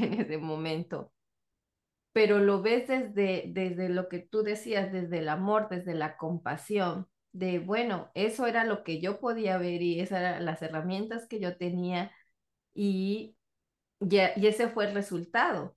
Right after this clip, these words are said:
Pero te vas más allá, ¿no? De, ah,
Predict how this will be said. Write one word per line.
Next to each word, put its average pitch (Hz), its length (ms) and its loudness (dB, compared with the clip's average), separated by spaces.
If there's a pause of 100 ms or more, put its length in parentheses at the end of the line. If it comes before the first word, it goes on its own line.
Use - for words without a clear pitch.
(640)
Pero 208 300 4
te 214 140 4
vas 226 240 2
más 269 240 0
allá, 240 400 0
¿no? 202 260 0
De, 190 380 -4 (160)
ah, 170 160 2